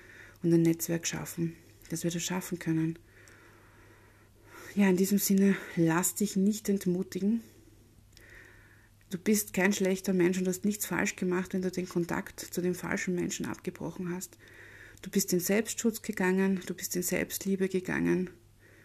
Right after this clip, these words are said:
und du hast Grenzen gesetzt. Also applaudier dir, sag Danke. Du bist einfach wunderbar und hast das großartig gemacht. Und lass dir nichts anderes einreden.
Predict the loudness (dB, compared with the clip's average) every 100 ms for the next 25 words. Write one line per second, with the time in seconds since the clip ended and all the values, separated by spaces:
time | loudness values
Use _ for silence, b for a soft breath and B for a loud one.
0 | b b b b 0 0 0 0 2 2
1 | 2 -4 -4 -6 -6 -8 -12 B B B
2 | B B -8 -4 -2 -4 -2 -4 0 -2
3 | 0 0 0 -4 -16 -20 -20 B B B
4 | B B -6 -4 -2 -2 -4 -2 -6 -8
5 | B B B B -8 -4 -4 -2 -2 -2
6 | -2 2 4 2 -2 -4 -4 -6 -8 -8
7 | -8 -8 -8 -10 -8 -6 -8 -12 -20 B
8 | B B B B 2 2 2 4 4 4
9 | 0 -2 0 0 -2 -4 -4 -4 -4 -8
10 | -10